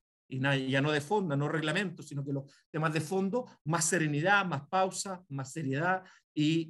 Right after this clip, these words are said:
y por cierto, eh, quitándole un poco lo que yo en algún minuto de manera a lo mejor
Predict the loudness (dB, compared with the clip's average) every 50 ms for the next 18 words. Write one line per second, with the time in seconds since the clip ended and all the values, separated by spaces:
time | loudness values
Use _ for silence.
0 | -2 -4 -2 -4 -4 -6 -4 -4 -4 -4 -4 -4 -6 -6 -6 -6 -6 -2 0 0
1 | 0 0 0 -2 -4 -4 -4 0 0 0 0 0 0 0 0 0 -2 -2 -4 -4
2 | -4 -4 -2 -4 -2 -2 -4 -4 -4 -4 -4 -4 -4 -4 -4 -4 -4 -2 -2 -4
3 | -4 -4 -6 -6 -6 -6 -6 -6 -6 -8 -8 -8 -10 -12 -12 -12 -14 -14